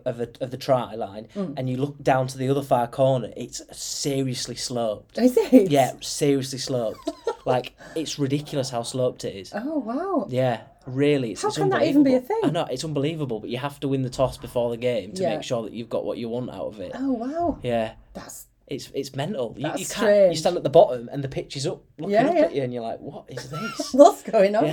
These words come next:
Speaker 2: here?
Speaker 1: But, but it's,
Speaker 2: Oh,
Speaker 1: it's a great
Speaker 2: wow.
Speaker 1: setup as well there.
Speaker 2: Oh, yeah,
Speaker 1: Um,
Speaker 2: I'm sure it is.
Speaker 1: and it was obviously a shame last week that the, uh, the Valkyries game was, was, was cancelled,
Speaker 2: Yeah,
Speaker 1: wasn't it?
Speaker 2: well, postponed.
Speaker 1: Postponed,
Speaker 2: So,
Speaker 1: yeah.
Speaker 2: yeah, it's been reorganised for, um, I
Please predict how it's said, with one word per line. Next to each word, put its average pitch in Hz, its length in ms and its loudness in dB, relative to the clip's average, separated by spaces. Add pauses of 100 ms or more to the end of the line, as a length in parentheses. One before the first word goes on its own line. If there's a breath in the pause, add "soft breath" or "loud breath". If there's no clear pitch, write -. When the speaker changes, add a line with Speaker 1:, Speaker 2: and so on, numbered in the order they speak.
(100)
Speaker 2:
here? 571 300 6
Speaker 1:
But, 143 240 -2
but 156 160 4
it's, 151 200 2
Speaker 2:
Oh, 285 160 4
Speaker 1:
it's 370 140 4
a 285 80 6
great 359 160 8
Speaker 2:
wow. 269 60 6
Speaker 1:
setup 127 340 0
as 117 100 -4
well 123 200 2
there. 117 280 0
Speaker 2:
Oh, 208 260 0
yeah, 131 460 2
Speaker 1:
Um, 120 100 -2
Speaker 2:
I'm 120 80 -6
sure 170 240 -2
it 156 140 -12
is. 175 300 -6
Speaker 1:
and 131 140 -2
it - 60 -4
was 143 140 0
obviously 139 280 0
a 127 40 2
shame 131 460 0 (580)
last 127 280 -4
week 123 180 -4
that - 180 -6
the, 123 300 -4
uh, 117 140 2
the 123 80 -6
Valkyries 127 480 -2
game 117 240 -2
was, 113 280 -10
was, 123 340 -10 (460 soft breath)
was 135 140 -6
cancelled, 127 480 0
Speaker 2:
Yeah, 311 140 4
Speaker 1:
wasn't 262 180 2
it? 226 60 2
Speaker 2:
well, 233 340 8 (160)
postponed. 190 640 2
Speaker 1:
Postponed, 131 300 2
Speaker 2:
So, 180 200 4
Speaker 1:
yeah. 180 200 4
Speaker 2:
yeah, 190 240 2 (100)
it's 190 140 -8
been 208 420 -2
reorganised 196 800 0
for, 170 500 -4
um, 175 240 -2
I 180 120 -12